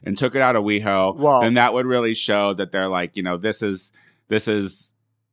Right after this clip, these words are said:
Speaker 2: I don't
Speaker 1: God,
Speaker 2: know.
Speaker 1: WeHo's dreadful to get to.
Speaker 2: No, I don't, I disagree with that because I think that, w-, uh, w-, one, you wanna keep it in the gay areas, and also, like, where are all the gays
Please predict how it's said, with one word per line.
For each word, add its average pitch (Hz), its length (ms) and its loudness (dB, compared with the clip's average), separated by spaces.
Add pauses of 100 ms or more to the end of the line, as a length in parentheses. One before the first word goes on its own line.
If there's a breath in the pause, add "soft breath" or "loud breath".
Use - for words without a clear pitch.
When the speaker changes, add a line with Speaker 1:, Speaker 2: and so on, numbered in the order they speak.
(240)
Speaker 2:
I 175 120 6
don't 208 160 4
Speaker 1:
God, 165 80 2
Speaker 2:
know. 214 40 2
Speaker 1:
WeHo's 175 300 2
dreadful 101 360 -6
to 87 80 -8
get 82 180 -8
to. 180 100 -10
Speaker 2:
No, 208 220 6
I 202 160 6
don't, 240 140 2
I 214 180 2
disagree 190 360 0
with 139 120 2
that 123 160 0
because 143 180 -4
I 156 80 0
think 151 280 -4
that, 139 160 6
w-, 139 180 -4
uh, 135 220 4
w-, 127 260 0
one, 143 240 2
you 143 80 0
wanna 135 180 0
keep 165 180 -4
it 151 60 -6
in 139 80 -4
the 131 60 -4
gay 123 260 0
areas, 120 400 0
and 131 80 -4
also, 139 300 0
like, 139 260 -2 (200 loud breath)
where 139 220 2
are 143 40 6
all 143 160 2
the 131 100 -8
gays 127 320 -4